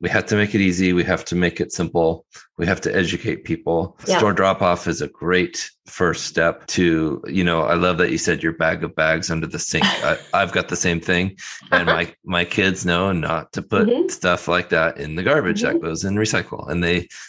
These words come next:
Speaker 1: they're proud
Speaker 2: Mm-hmm.
Speaker 1: of that. I think that's, it's an important thing. I like
Speaker 2: They
Speaker 1: the idea
Speaker 2: are.
Speaker 1: of going to teach their school about that.
Speaker 2: Yeah.
Speaker 1: So that's,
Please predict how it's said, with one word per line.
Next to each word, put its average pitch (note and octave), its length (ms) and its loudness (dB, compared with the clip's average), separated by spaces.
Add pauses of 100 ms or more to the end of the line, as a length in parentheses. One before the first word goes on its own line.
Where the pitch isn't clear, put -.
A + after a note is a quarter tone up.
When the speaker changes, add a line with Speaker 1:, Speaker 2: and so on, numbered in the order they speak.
Speaker 1:
they're C3+ 120 2
proud F3+ 260 4
Speaker 2:
Mm-hmm. A3 120 2
Speaker 1:
of - 20 2
that. C#2+ 260 2
I E2 80 2
think D#2 400 -8
that's, F2+ 400 0
it's F2 220 -6
an G2+ 80 0
important F2 480 -2
thing. C#2+ 320 -4 (640)
I - 120 0
like F#2+ 220 2
Speaker 2:
They F#2+ 100 4
Speaker 1:
the F2 80 2
idea F2+ 160 4
Speaker 2:
are. - 20 2
Speaker 1:
of E2 160 -6
going F2+ 240 2
to F2 80 2
teach - 300 -2
their D#2+ 160 2
school F2+ 680 0
about D2+ 440 0
that. C#2 200 -2
Speaker 2:
Yeah. - 100 -2
Speaker 1:
So E2 220 -2
that's, F2+ 360 -4